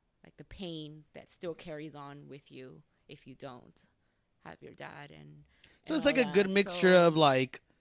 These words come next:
Speaker 2: sad tears and happy tears. It's
Speaker 1: Yes.
Speaker 2: like,
Speaker 1: Because
Speaker 2: it's not
Speaker 1: there's,
Speaker 2: all, like,
Speaker 1: no, there's, like, the marriages and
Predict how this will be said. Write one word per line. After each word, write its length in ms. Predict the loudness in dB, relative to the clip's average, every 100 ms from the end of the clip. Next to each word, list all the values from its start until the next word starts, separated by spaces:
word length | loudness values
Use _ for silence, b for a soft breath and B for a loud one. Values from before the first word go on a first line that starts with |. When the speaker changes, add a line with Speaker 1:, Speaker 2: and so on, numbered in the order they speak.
| _ _
Speaker 2:
sad 480 | -12 2 4 4 2
tears 400 | 0 2 2 0
and 120 | -2
happy 320 | -2 -4 -6
tears. 480 | -14 -12 -10 -12 -10
It's 80 | -4
Speaker 1:
Yes. 220 | -2 0
Speaker 2:
like, 560 | 0 -2 -2 -6 -12 _ _ -10
Speaker 1:
Because 160 | -2 6
Speaker 2:
it's 60 |
not 160 | 10 10
Speaker 1:
there's, 80 | 12
Speaker 2:
all, 380 | 12 12 10 8
like, 200 | 6 6
Speaker 1:
no, 340 | 6 4 0
there's, 240 | -2 -4 -4
like, 160 | -6
the 80 | -6
marriages 1040 | -6 -6 -6 -6 -8 -8 -8 -8 -8 -10 -12
and 320 | -12 -14